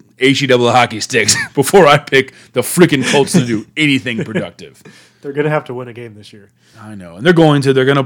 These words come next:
Speaker 1: I
Speaker 2: Yeah.
Speaker 1: guarantee they win eight games. I guarantee
Speaker 2: Yeah.
Speaker 1: they at least go eight and eight, and they're gonna
Speaker 2: Yeah.
Speaker 1: frustrate me the whole time. And we'll lose to 'em once. We just will.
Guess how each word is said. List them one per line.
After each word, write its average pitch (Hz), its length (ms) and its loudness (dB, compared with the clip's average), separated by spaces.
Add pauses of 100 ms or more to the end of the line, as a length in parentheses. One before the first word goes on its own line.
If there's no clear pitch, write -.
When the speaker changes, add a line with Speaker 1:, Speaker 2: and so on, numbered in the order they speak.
Speaker 1:
I 123 140 -2
Speaker 2:
Yeah. 110 100 -4
Speaker 1:
guarantee 123 320 0
they 120 100 -2
win 117 180 -4
eight 107 140 -8
games. 90 300 -18
I 120 80 -14
guarantee 120 400 -4
Speaker 2:
Yeah. 123 40 -4
Speaker 1:
they 117 100 -2
at 113 40 -4
least 113 180 -6
go 110 100 -10
eight 107 160 -10
and 104 80 -10
eight, 92 260 -14
and 107 100 -14
they're 101 80 -12
gonna 92 180 -16
Speaker 2:
Yeah. 113 80 -20
Speaker 1:
frustrate 104 400 -14
me 110 100 -8
the 107 100 -10
whole 104 160 -10
time. 78 300 -16
And 110 120 -14
we'll 120 140 -2
lose 135 220 2
to 107 120 -6
'em 92 80 -8
once. 87 280 -14 (480)
We 95 80 -12
just 95 260 -12
will. 65 200 -16